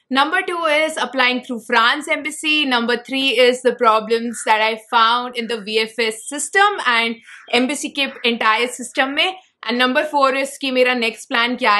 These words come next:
है, क्योंकि अब तो मैं यूरोप definitely नहीं जा सकती। So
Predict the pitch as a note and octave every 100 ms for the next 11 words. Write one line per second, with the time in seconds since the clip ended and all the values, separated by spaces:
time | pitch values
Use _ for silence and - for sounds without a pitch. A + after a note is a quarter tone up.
0 | A3+ A3 A3 A3+ A3+ A3+ A3 - A3+ A3
1 | A3 G#3+ G#3 F#3 F#3+ G#3 G3+ F#3+ F#3 E3+
2 | E3+ E3 - D#3 - G#3 G3+ G#3 _ -
3 | - -